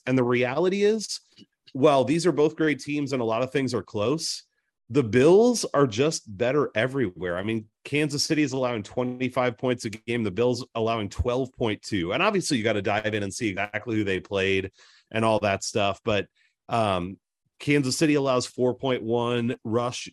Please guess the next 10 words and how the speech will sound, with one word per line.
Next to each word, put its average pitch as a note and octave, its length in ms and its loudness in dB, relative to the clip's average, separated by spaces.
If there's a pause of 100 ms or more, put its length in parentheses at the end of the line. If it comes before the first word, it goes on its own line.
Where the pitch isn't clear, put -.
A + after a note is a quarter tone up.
(400)
yards A#2 420 0
per A2+ 160 -2
rush. A2 360 0
Buffalo A2+ 500 0
allows G#2 380 -2
three A2 280 -2
point G#2 300 0
five. F#2 280 0 (280)
I C3+ 40 -2
mean, D#3 100 2